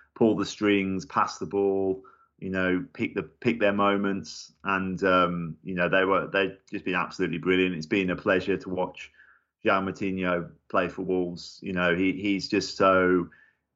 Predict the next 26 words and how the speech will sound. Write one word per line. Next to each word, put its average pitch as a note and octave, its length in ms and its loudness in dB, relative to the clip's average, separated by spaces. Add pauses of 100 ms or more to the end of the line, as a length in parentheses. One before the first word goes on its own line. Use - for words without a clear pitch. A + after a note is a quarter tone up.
(160)
he's A2+ 120 2
always G#2 360 4
available F#2+ 520 0
for F#2+ 200 -2
a F#2 40 0
pass. F#2+ 480 -2
He's G2+ 160 -8
always F#2+ 320 2
finding F#2+ 580 -2
smart F#2 500 -4 (260)
passes F#2+ 680 -2 (100)
himself, F#2+ 600 2 (300)
keeping G#2 360 -2
the G2 80 0
ball, F#2+ 320 4
turning G2+ 380 2
it F#2 120 -4
over. F#2+ 460 0
It's F#2+ 140 -2
just D3+ 160 -2
one C#3+ 100 2
of A#2 80 2
those G#2 180 4
underrated F#2+ 680 0
things G2+ 340 -6
that F#2 260 0